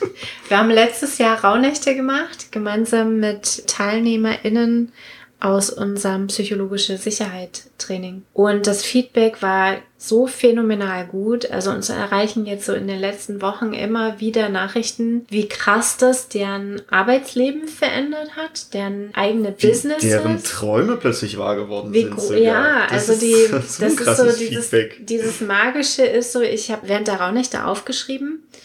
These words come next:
Speaker 1: und ich war mir sicher, das wird nicht wahr. Wie
Speaker 2: Ja.
Speaker 1: soll das wahr werden? Und jeder einzelne Wunsch von diesen Sachen ist jetzt wahr geworden auf eine völlig absurde Art und Weise.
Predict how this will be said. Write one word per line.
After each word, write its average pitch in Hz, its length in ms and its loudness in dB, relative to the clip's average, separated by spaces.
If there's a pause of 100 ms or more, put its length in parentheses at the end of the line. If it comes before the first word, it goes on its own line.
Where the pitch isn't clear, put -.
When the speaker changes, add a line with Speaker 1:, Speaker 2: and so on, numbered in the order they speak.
(500)
Speaker 1:
und 208 360 0 (420)
ich 185 160 -4
war 202 160 2
mir 214 160 4
sicher, 196 300 0
das - 240 -6
wird 175 160 -6
nicht 175 200 -12
wahr. 180 280 -8
Wie 190 80 0
Speaker 2:
Ja. 196 60 0
Speaker 1:
soll 202 140 0
das 196 240 -6
wahr 180 280 -12
werden? 175 420 -14 (640)
Und 202 320 0 (360)
jeder 214 360 4
einzelne 214 540 -4
Wunsch 208 300 0
von 214 240 -10
diesen 208 300 -6
Sachen 240 680 -6
ist 196 340 -2
jetzt - 460 -8
wahr 214 240 2
geworden 190 600 -2
auf 180 180 -6
eine 190 100 -8
völlig 247 520 2
absurde 214 520 0
Art 196 300 -2
und 202 220 -8
Weise. 185 580 -4